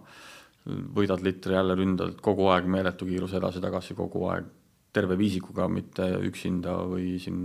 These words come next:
äh, sõbraga kahekesi. Et see on hästi palju muutunud kindlasti ja noh, eks kindlasti, äh, iga mängija individuaalne tase on,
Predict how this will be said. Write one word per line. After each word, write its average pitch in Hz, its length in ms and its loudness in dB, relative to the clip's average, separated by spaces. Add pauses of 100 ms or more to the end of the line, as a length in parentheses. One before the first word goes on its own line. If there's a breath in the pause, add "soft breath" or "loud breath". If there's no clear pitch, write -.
(100)
äh, 90 200 -6 (100)
sõbraga 95 340 -2
kahekesi. 101 440 -6 (540 loud breath)
Et 90 180 -6
see 113 160 4
on 87 100 4
hästi 90 220 -4
palju 85 160 -2
muutunud - 320 -8
kindlasti - 400 -10
ja 50 140 -2
noh, 113 240 0 (320)
eks - 220 -4
kindlasti, 98 420 2 (680 loud breath)
äh, 98 280 -4 (160)
iga 107 220 4
mängija 92 540 2
individuaalne 92 1300 0
tase 110 260 -2
on, 87 220 -4